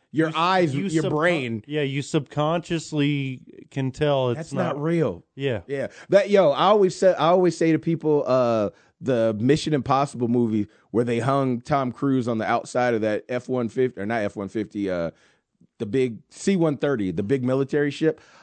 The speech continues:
Speaker 1: I remember watching that, and I'm like, "Yo, this is the best C G I I've ever seen in my life."
Speaker 2: And it was real.
Speaker 1: And then I got to the end of the movie and watched how they did it, and I was like, Oh, shit, they
Speaker 2: And
Speaker 1: hung
Speaker 2: of
Speaker 1: Tom
Speaker 2: course
Speaker 1: Cruise
Speaker 2: it
Speaker 1: on
Speaker 2: was
Speaker 1: that.
Speaker 2: real is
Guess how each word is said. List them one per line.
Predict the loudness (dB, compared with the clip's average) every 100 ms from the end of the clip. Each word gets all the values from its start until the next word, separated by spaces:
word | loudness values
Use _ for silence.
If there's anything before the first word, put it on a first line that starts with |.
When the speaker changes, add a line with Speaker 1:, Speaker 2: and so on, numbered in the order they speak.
| _ -10
Speaker 1:
I |
remember | -6 0 0
watching | 2 2 0 -2
that, | -2 -2
and | -4
I'm | -4
like, | -2 -2
"Yo, | -2
this | -2 -4
is | -6
the | -4
best | -6 -6 -4 -4 -4
C | -4 -4
G | 0 0
I | 2 2 0
I've | -2 -6 -8
ever | -6 -4 -6
seen | -2 0
in | 0
my | 0
life." | 2 0
Speaker 2:
And | -2
it |
was | -4 -6 -4
real. | -4 -4
Speaker 1:
And | -4
then | -2 0
I |
got | 0 -2
to | -2
the | -2 0
end | 0
of |
the | 0
movie | 2 2 2
and | 2
watched | 2 0
how | -2 -2
they | 0
did | 0 0
it, |
and | 0
I |
was | -2
like, | -4 -2
Oh, | -2 -2
shit, | -2 -2 -2
they | -4 -4
Speaker 2:
And |
Speaker 1:
hung | -4 -6
Speaker 2:
of | -4
Speaker 1:
Tom | -2
Speaker 2:
course | -2 -2
Speaker 1:
Cruise | -2
Speaker 2:
it |
Speaker 1:
on | 0
Speaker 2:
was | -2
Speaker 1:
that. | -4
Speaker 2:
real | -2 0 2 0
is | -2